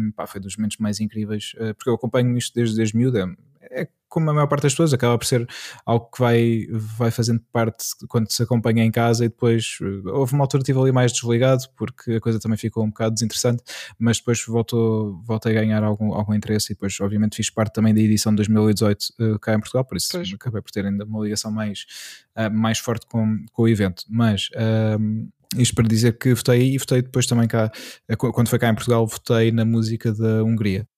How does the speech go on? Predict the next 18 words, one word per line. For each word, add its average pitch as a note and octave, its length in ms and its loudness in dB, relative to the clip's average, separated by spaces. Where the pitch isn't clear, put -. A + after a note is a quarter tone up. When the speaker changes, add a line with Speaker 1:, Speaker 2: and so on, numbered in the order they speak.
Speaker 1:
eh, G2+ 420 -4
que G2+ 520 -4
também, G2 260 -4
também G#2 160 -6
gostei - 160 -8
bastante, G2+ 280 -8
dos A2 140 0
A A2 540 2
W A2 320 2
S. - 240 -4
Ahm, A#2 760 2
e C3+ 80 6
então, C3+ 300 4
é, G#2+ 100 4
é, A#2 60 0
é, A#2 40 2
estas A#2 280 0
odds A2+ 320 0